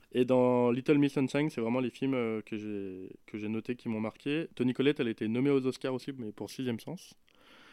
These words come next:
Donc, euh, ça fait partie de son palmarès. Euh, on a aussi Paul Dano, le frère. Donc pareil, Paul Dano, à l'époque, euh, c'est un gamin. Euh, il est pas très connu. Et ben, maintenant, c'est une superstar. Euh,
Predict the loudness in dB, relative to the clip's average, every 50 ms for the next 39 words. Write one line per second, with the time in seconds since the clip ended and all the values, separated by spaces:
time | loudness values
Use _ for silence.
0 | -20 -20 -20 _ _ -6 -4 -4 -4 -4 -4 -4 -4 -6 -8 -10 -8 -8 -6 -6
1 | -6 -6 -8 -10 -6 -4 -4 -2 -2 -2 -2 -4 -4 -6 -8 -8 -12 -18 -20 -20
2 | _ _ _ _ _ _ _ _ -20 -20 -20 -20 -20 -20 -14 -4 0 4 4 6
3 | 6 6 6 4 4 2 -4 -8 -8 -4 0 0 2 2 2 2 2 4 6 6
4 | 6 6 6 6 4 2 0 -2 0 0 0 0 -2 -4 -4 -4 -2 -2 0 0
5 | 0 0 0 -2 -2 0 2 2 2 2 2 2 2 2 0 0 -2 -2 -2 -4
6 | -4 -4 -4 -6 -4 -4 -2 -2 -2 -4 -6 -8 -12 _ _ _ _ -14 -12 -10
7 | -10 -8 -10 -10 -10 -12 -16 -18 _ _ _ -16 -14 -6 -2 -2 -2 0 0 0
8 | 2 2 2 4 2 0 -2 -4 _ _ _ -6 -6 -4 -2 -2 -2 -2 -2 -2
9 | -2 -4 -2 -4 -4 -4 -6 -10 -8 -6 -6 -6 -8 -10 -12 -12 -10 -10 -10 -10
10 | -10 -12 -14 -16